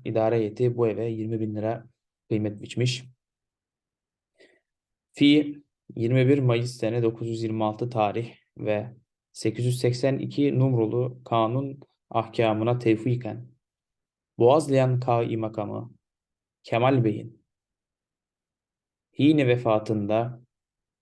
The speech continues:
nafakasıyla mükellef bulunduğu zevcesi Hatice ve kerimeleri, kızları Müzehher ve Müşerref hanımlarla mahdumu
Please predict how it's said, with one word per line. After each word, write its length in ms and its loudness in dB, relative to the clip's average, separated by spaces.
nafakasıyla 640 0
mükellef 580 0
bulunduğu 720 -4
zevcesi 800 -2
Hatice 640 0
ve 140 0
kerimeleri, 800 -2
kızları 540 -2
Müzehher 680 0
ve 120 2
Müşerref 600 -2
hanımlarla 720 -4
mahdumu 920 -2